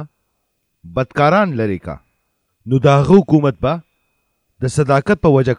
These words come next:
قایم وي. د باچا په حضور کې د خپل ځان لوی مه کوه او مه د لویو خلکو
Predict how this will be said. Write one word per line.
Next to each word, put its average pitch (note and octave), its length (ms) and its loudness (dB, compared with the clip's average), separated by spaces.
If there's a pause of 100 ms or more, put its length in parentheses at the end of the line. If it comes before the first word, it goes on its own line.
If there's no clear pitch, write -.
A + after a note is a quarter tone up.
قایم G2+ 240 -6
وي. D#2 160 -10 (1000)
د A#2 180 -6
باچا E3+ 340 -2
په C3 160 0
حضور A#2 320 -2
کې D#3+ 120 -6 (760)
د A#2+ 200 -10
خپل D3 300 -4
ځان D#3 240 -4
لوی C#3 320 0
مه F#3 160 -8
کوه G2+ 240 -6 (760)
او C3+ 120 -4 (100)
مه F#3 160 -2
د E3+ 140 0
لویو D3 240 -4
خلکو C3 340 -8